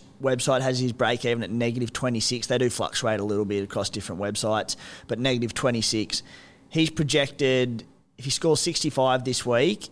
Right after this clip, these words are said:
he will make seventy-eight K. Uh, and then the, I'd imagine the break-even will stay pretty similar next week because of the score he had last round against the Cowboys. So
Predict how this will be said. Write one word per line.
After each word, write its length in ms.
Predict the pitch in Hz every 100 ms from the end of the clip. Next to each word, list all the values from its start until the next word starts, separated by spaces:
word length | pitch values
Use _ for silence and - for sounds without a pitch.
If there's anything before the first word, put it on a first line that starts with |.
| -
he 280 | 131 131 123
will 160 | 117
make 320 | 117 113 - -
seventy-eight 600 | - 139 117 107 104 -
K. 460 | 110 92 85 - - _ _ _ _ _ _ _ _ -
Uh, 40 | 123 117
and 140 | 127
then 220 | 127 123 123 107 -
the, 240 | 135 123 120
I'd 340 | 135 127 123
imagine 520 | 135 131 131 123 120
the 40 | 123
break-even 520 | 123 120 113 113 110
will 100 | 113
stay 300 | - 117 113
pretty 260 | - 135 120
similar 320 | - 107 101
next 360 | 107 104 - 120
week 340 | 110 107 - -
because 320 | 110 117 107
of 80 | 98
the 60 |
score 340 | 101 - 107 98
he 100 | 104
had 180 | 104 98
last 280 | 101 95 -
round 520 | 104 101 95 87 95 -
against 240 | 104 -
the 60 | -
Cowboys. 500 | 110 104 104 104 107
So 300 | 117 107